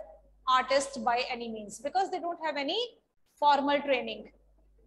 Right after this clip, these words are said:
yet show talent and artistic insight. So the kind of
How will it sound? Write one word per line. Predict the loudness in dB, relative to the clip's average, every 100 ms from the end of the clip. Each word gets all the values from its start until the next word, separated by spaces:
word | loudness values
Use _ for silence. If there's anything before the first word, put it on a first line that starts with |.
| _ _ _ _ _ _
yet | 4 6 6 2
show | -4 2 4 4
talent | 2 2 2 0 0
and | 0 0
artistic | 2 0 -2 -6 -4
insight. | -4 -4 -8 -8 _ _ _ _
So | -4 -2
the | 0
kind | 2 4
of | 4